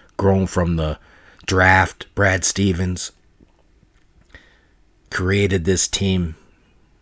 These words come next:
He's la-, this year he moved up to president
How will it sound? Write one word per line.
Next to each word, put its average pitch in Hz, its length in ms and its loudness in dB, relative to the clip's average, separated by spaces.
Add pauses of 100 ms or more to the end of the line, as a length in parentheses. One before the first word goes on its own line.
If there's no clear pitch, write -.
(260)
He's 98 280 -2
la-, 92 260 -4 (100)
this 95 260 -2
year 95 220 2
he 90 120 -2
moved 87 400 0
up 90 180 -4
to 80 340 -4 (600)
president 92 540 2